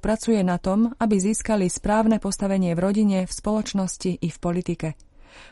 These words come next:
Podľa indického kardinála v samotnom kanonickom práve existuje veľa možností pre ženský profil vedenia cirkvi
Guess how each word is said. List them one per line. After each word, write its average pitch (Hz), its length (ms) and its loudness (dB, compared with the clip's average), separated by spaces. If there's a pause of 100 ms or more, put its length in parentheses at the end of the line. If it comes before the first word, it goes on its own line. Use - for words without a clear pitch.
Podľa 180 320 0
indického 180 480 0
kardinála 190 840 2
v - 40 -12
samotnom 220 480 2
kanonickom 214 640 4
práve 190 480 2
existuje 220 560 2
veľa 208 240 2
možností 196 640 0
pre 185 160 0
ženský 190 480 0
profil 185 480 0
vedenia 190 400 2
cirkvi 170 480 -4